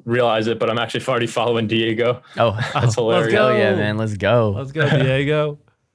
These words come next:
Speaker 1: You know, it is,
Speaker 3: Yeah.
Speaker 1: I follow Billy, and I think that you put, or, uh, the, the, uh, L C C, uh, Instagram, and I think that, uh, whenever I see another creative, I just, I always just follow them just 'cause
Speaker 3: Yeah.
Speaker 1: I always like seeing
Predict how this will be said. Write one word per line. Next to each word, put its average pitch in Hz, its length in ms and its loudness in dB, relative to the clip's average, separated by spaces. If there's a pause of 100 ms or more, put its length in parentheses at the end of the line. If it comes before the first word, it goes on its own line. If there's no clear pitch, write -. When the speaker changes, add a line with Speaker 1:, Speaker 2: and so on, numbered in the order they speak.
(100)
Speaker 1:
You 151 80 2
know, 151 60 4
it 156 100 2
is, 151 220 2
Speaker 3:
Yeah. 147 80 2
Speaker 1:
I - 40 0
follow 156 260 2
Billy, 135 320 2
and 127 80 2
I 127 80 0
think 147 240 0
that 147 60 2
you 131 120 2
put, 143 340 0
or, 135 300 0
uh, 127 140 0
the, 123 340 -2
the, 117 320 0
uh, 113 280 0 (600)
L 135 100 2
C 135 200 -2
C, 127 500 -2
uh, 117 220 0
Instagram, 113 520 -2
and 110 80 -2
I 110 60 -2
think 110 220 -6
that, 110 140 -4 (140)
uh, 131 160 0
whenever 165 360 2
I 143 60 2
see 147 180 0
another 127 240 2
creative, 113 340 -2
I 110 100 0
just, - 240 -6
I 113 200 -2
always 107 360 0
just 107 200 -4
follow 95 340 -2
them 104 160 -2
just 110 160 -4
'cause 113 120 0
Speaker 3:
Yeah. 104 120 2
Speaker 1:
I 104 120 -2
always 107 200 -2
like 107 220 -4
seeing 107 320 -4